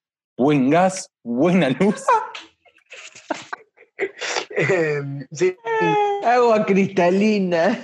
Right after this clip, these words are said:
Speaker 3: <laughs>
Speaker 2: Eh, y estamos hablando de que esto, de que estos servicios lleguen a, a todas las personas que, que, que habitan este, este
Speaker 3: El
Speaker 2: hermoso
Speaker 3: suelo.
Speaker 2: Ah, no, era un país. <laughs> Hermoso país.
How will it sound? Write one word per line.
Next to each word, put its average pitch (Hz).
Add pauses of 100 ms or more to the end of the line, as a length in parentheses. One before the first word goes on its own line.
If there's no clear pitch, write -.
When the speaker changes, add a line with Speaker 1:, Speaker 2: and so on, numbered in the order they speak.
Speaker 3:
<laughs> - (680)
Speaker 2:
Eh, 135 (240)
y 143
estamos 165
hablando 175
de 135
que 139
esto, 123
de 123
que 139
estos 147
servicios 151
lleguen 147
a, 113 (300)
a 117
todas 156
las 131
personas 139
que, 104 (220)
que, 110
que 110
habitan 131
este, 110 (260)
este 135
Speaker 3:
El 117
Speaker 2:
hermoso 131 (200)
Speaker 3:
suelo. 117 (460)
Speaker 2:
Ah, 180
no, 185
era 180
un 160
país. 147 (420)
<laughs> -
Hermoso -
país. 135